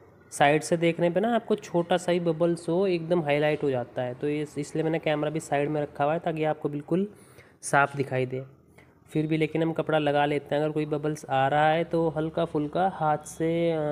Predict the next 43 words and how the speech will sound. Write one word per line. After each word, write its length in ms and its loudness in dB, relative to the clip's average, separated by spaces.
पता 260 -2
चल 200 -4
जाता 260 -4
है 60 0
उसका 260 -4
ना। 140 -2
अब 100 2
देखो, 180 4
दो 200 6
side 240 2
बची 280 -2
है 60 4
हमारी, 220 4
दो 200 4
side 240 0
भी 80 2
हमें 180 4
इसी 200 0
तरह 180 0
से 120 -4
tape 260 0
लगा 260 0
देनी 260 0
है। 80 0
लेकिन 280 2
ये 80 4
दीवान 460 2
है, 260 2
मुझे 180 2
बाद 220 4
में 140 2
इधर 120 2
bidding 400 0
ठोकनी 420 2
है, 80 0
तो 100 0
इसलिए 220 0
मैं 100 0
directly 360 2
bidding 280 2
ही 60 2
ठोक 280 0
दूँगा। 260 -4